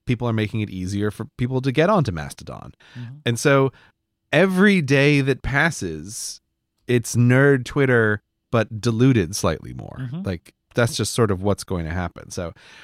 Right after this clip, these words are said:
Speaker 1: I, I guess I'm phrasing is, like, my concern isn't necessarily that, like, right now this is bad, but it just, I don't see why this is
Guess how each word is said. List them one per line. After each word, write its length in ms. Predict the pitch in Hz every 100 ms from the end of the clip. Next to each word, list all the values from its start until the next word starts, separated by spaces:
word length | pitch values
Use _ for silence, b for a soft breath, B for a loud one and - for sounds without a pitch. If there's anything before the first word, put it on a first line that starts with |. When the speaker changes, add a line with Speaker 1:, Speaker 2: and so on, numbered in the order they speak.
| B B B _ _ _ _ _ _ _ _ - 185 -
Speaker 1:
I, 180 | 170 151 175
I 60 |
guess 200 | 180 196
I'm 100 | 190
phrasing 320 | 160 165 147
is, 120 | 131 127
like, 160 | 120
my 140 | 131 135
concern 540 | - 151 233 208 170
isn't 260 | 135 135 123
necessarily 600 | 120 107 - 104 95 92
that, 100 | 90
like, 220 | 82 80 -
right 460 | 92 113 139 131
now 760 | 110 95 101 95 85 76 71 98 _ -
this 220 | 98 -
is 200 | 90 80
bad, 600 | 90 85 64 52 90 113 - -
but 140 | 117
it 140 | 117 -
just, 300 | 131 - -
I 80 | 113
don't 280 | 123 131 117
see 240 | - 120
why 540 | 110 104 98 95 92 85
this 260 | 95 95 92
is 440 | 90 85 80 82